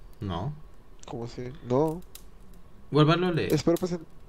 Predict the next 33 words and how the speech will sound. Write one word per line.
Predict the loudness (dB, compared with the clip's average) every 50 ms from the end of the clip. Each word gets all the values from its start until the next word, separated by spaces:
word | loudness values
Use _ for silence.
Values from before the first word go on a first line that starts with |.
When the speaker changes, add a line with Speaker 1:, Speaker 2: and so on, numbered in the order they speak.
| -16 -2 0
Speaker 2:
espero | 0 0 2 4 4 4 4 4
pacientemente | 2 2 2 2 2 2 2 2 4 2 4 4 2
a | 2
que | 4 4 4
el | 6 6
lobo | 6 6 4 2
se | 0 2
coloque | 4 4 4 4 2 2
su | -2 -2 0
porción | 2 0 0 2 2 2 2
y | 4 4
una | 4 6 6
vez | 6 4 4 4
que | 4 6 6 6 6
hace | 6 6 4 4 4 4 6 6 6 6 6 4
eso, | 2 2 2 2 2 2 -2 -6 -12 -6 -2
empieza | -2 0 2 2 2 2 2
a | 0
comer. | 0 2 4 4 4 2 0 -8 -16 -18 -16 -16 -16 -16 -16 -16 -16 -10 -2
Speaker 1:
¿Y | 0 0
en | 0 2
qué | 0
momento | 2 2 2 0 0 2 0 0 0
Caquito | 0 -2 0 0 0 0 0
se | 0 0
sirvió? | 2 2 2 2 2 2 0 0 -2 -8 -14 -16 -16 -16 -16 -18 -18 -18 -16 -16 -16 -16 -16 -16 -16 -16 -16 -16 -16 -16 -16 -16 -16 -16 -16 -16 -16 -18 -16 -16 -16 -14 -4 2
Speaker 2:
Hace, | 4 4 6 6 4 4 4 4 4 4 4
en | 4 4 4
la | 6 6 6
oración | 6 4 4 4 4 4
anterior | 4 4 4 6 6 6 6 6
a | 6 4
esta, | 4 2 0 0 0 -2